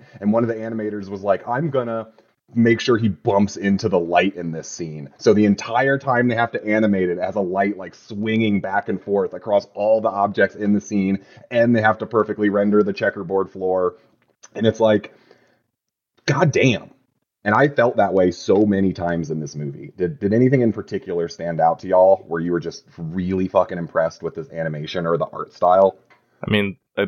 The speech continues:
Speaker 2: Matt talked about it at the beginning, but the fire scene, uh, at the very beginning,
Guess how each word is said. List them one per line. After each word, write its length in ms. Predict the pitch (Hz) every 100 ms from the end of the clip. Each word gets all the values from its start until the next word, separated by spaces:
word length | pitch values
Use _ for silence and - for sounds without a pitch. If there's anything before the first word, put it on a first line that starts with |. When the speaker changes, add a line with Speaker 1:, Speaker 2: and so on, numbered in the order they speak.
| -
Speaker 2:
Matt 420 | 101 95 104 117 -
talked 220 | 98 95
about 120 | 92
it 20 |
at 40 | 82
the 40 |
beginning, 280 | - 90 90
but 100 | 87
the 80 | 95
fire 340 | - 104 110
scene, 520 | 101 - 92 87 85 - _ -
uh, 140 | 90
at 80 | 85
the 80 | 90
very 160 | 101
beginning, 520 | 92 87 87 85 80